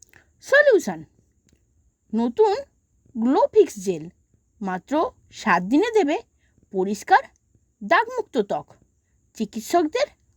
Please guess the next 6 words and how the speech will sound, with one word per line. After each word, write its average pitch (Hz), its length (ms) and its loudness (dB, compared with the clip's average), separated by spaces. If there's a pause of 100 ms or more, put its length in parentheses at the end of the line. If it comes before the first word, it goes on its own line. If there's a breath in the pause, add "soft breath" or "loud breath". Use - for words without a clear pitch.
(180)
প্রমাণিত 427 440 0
সমাধান। 170 500 -8 (1120)
আর 508 200 0 (520)
এখনই 440 380 0
অর্ডার 180 260 -2
করুন। 170 320 -12